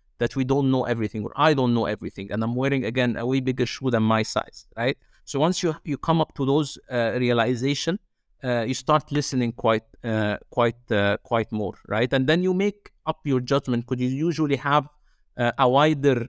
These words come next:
um, um, uh, scope and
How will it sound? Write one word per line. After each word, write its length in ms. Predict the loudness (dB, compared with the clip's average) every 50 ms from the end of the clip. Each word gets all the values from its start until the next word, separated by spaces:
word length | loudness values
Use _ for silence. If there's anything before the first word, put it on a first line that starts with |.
| -10 _ -6
um, 340 | -2 -2 0 0 -2 -2 -4 -8 _
um, 680 | -4 -2 0 0 2 0 0 0 -2 -2 -2 -4 -6 -8 -12 _ -6
uh, 520 | -2 -2 0 0 0 0 0 -2 -2 -4 -8 -12 -18 _ _ _ _ _ -10
scope 520 | -10 -10 -2 0 0 2 2 -2 _ _ _ _ _ _
and 340 | -2 -2 0 0 -2 -4 -6